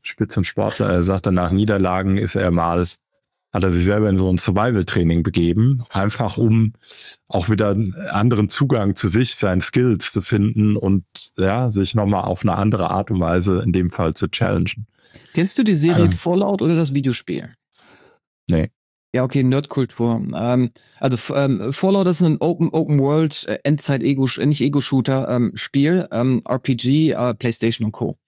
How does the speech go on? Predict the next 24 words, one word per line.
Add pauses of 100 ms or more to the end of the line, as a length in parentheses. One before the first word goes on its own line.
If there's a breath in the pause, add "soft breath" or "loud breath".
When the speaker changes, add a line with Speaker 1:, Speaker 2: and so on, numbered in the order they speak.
(440 soft breath)
Speaker 2:
So,
das
heißt,
du
lebst
so
zweihundert
Jahre,
nachdem (340)
irgendwann
die,
äh,
der
atomare
Krieg
war.
Und
die
Gesellschaft
hat
sich
wieder
aufgebaut,
rudimentärer.